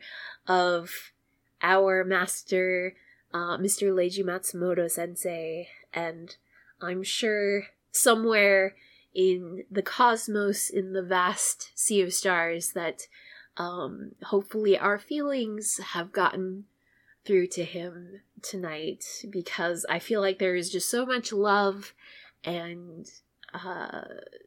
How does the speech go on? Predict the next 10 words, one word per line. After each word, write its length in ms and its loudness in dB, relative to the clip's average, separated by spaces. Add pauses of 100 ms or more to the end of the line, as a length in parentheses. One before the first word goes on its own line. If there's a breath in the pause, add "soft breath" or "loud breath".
(1080)
brotherhood 720 2
and 160 -6
togetherness 720 0
here, 580 -2 (460 loud breath)
uh, 640 -8
with 520 -2
all 200 2
of 120 -2
us. 640 -2 (180)
Uh, 420 -6